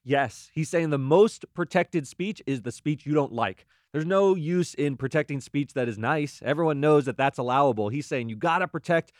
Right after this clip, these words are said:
the bad views, and the Alex Jones are the people that we actually need to protect. And I think that's crazy. Like,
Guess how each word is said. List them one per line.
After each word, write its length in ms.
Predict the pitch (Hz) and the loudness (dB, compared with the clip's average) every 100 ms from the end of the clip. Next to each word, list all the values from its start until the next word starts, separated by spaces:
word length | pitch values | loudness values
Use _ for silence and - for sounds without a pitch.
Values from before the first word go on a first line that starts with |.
| _ _ | _ _
the 100 | 123 | -6
bad 440 | 92 131 131 123 92 | -2 0 2 0 -4
views, 400 | 95 87 92 101 | -8 -8 -10 -8
and 180 | 131 117 | -6 -4
the 100 | 117 | 0
Alex 280 | 151 165 - | 0 0 -2
Jones 300 | 156 147 131 | 0 0 -2
are 40 | |
the 60 | 117 | -6
people 420 | 139 123 123 117 _ _ | -6 -2 0 -2 _ _
that 140 | 120 120 | -4 -4
we 140 | 123 | 0
actually 440 | 123 165 - 127 110 | 2 2 0 -6 -4
need 220 | 120 131 | -4 -6
to 80 | - | -8
protect. 540 | 104 - 175 - - - | -6 0 0 0 -10 -6
And 180 | 135 107 - | -4 -4 0
I 140 | 170 | 2
think 140 | 233 135 | 2 -2
that's 140 | 113 | -8
crazy. 520 | - 123 113 117 175 185 | -6 -4 -4 -4 -4 -2
Like, 200 | 123 | -2